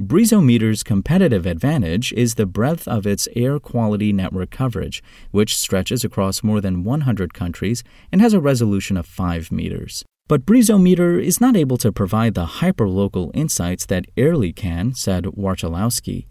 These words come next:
Another competitor is Clarity, which is also building an end-to-end air quality and control platform with software and hardware. But Airly says it also delivers recommendations based on data.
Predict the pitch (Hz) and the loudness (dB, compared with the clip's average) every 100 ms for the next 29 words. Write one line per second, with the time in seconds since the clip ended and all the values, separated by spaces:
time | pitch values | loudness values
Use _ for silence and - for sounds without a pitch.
0 | _ - 92 95 90 92 95 85 90 92 | _ -4 -2 -2 -2 -2 -2 -4 -4 -4
1 | 90 - - 117 120 101 95 - - - | -4 -6 -6 0 2 2 0 -6 -14 -6
2 | 160 170 160 165 156 110 113 110 104 92 | -2 0 0 0 2 2 2 4 2 0
3 | - 147 151 135 113 110 110 - 107 101 | 0 -2 -2 -2 0 0 0 0 0 -2
4 | - 143 131 101 104 - 101 - 110 - | -2 0 2 2 0 0 -2 -2 -4 0
5 | 185 175 - 87 - 90 180 - - _ | -2 -2 -4 -6 -4 -4 -4 -6 -10 _
6 | 107 123 - 117 113 113 113 - 104 98 | 0 0 2 0 0 0 0 0 -2 -2
7 | 92 113 135 98 80 - - _ - - | -2 -4 -4 -4 -6 -8 -12 _ -4 -2
8 | - 113 139 147 131 139 139 135 - 156 | 2 2 4 2 2 2 0 0 -2 -2
9 | 175 - 156 170 95 85 85 98 92 90 | -2 0 -2 0 -2 -2 -2 -2 0 -2
10 | 87 95 90 87 87 90 87 95 92 - | -4 -4 -4 -2 -2 -4 -4 -4 -4 -6
11 | - - 85 - 92 85 - 95 95 - | -10 -8 -6 -6 -8 -8 -2 -2 -2 -6